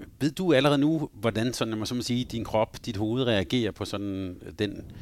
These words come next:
belastning, når man så kommer tilbage igen og skal starte i januar og så videre? Er det noget, du allerede, om man så må sige, har forberedt dig på?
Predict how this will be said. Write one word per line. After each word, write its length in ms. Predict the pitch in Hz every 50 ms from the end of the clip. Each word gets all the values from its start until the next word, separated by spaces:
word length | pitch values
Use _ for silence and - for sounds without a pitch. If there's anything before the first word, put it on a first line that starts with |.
| - - - -
belastning, 340 | - 92 101 - - 110 104
når 80 | 101
man 120 | 92 92 85
så 100 | 98 101
kommer 240 | - 101 98 92
tilbage 360 | 92 - 85 - 87 85 87 95
igen 300 | 82 - 87 87 87 90
og 140 | 85 85
skal 140 | - - 85
starte 300 | - - 80 87 90 92
i 80 | 85 82
januar 280 | 80 80 92 98 98
og 120 | - - -
så 80 | - 82
videre? 240 | 85 90 85 85 90 - - - - _ _ _ _
Er 120 | - 110
det 100 | 113 131
noget, 160 | 123 117 123 123
du 80 | 120
allerede, 380 | 113 107 120 123 120 110 104 101
om 60 | 98
man 60 | 98
så 60 | 95
må 60 | 107 98
sige, 100 | 104 104
har 60 | 98
forberedt 420 | - - 104 113 131 131 123 - -
dig 100 | - -
på? 180 | - - -